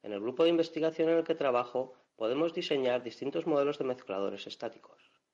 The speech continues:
Los modelos se imprimen en tres dimensiones usando metales como titanio o acero.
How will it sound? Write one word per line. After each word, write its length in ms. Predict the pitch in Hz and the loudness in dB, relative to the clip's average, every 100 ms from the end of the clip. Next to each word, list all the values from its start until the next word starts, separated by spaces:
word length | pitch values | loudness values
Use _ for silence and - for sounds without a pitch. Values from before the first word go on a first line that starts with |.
| _ - | _ -14
Los 180 | 98 | -8
modelos 400 | 98 101 135 170 | -2 0 2 0
se 80 | 170 | 2
imprimen 480 | 147 - 143 151 151 | 0 2 2 4 2
en 140 | 123 110 | 0 -2
tres 200 | 139 156 | -2 0
dimensiones 680 | 175 160 - 123 123 123 - | 2 2 2 0 0 -2 -8
usando 320 | 123 123 143 | -6 -2 2
metales 440 | 151 - 113 120 123 | 0 0 0 0 -2
como 240 | 113 110 | -4 -4
titanio 440 | 104 98 104 101 | -4 -2 -2 0
o 40 | 95 | -2
acero. 380 | - 110 - | -4 -6 -6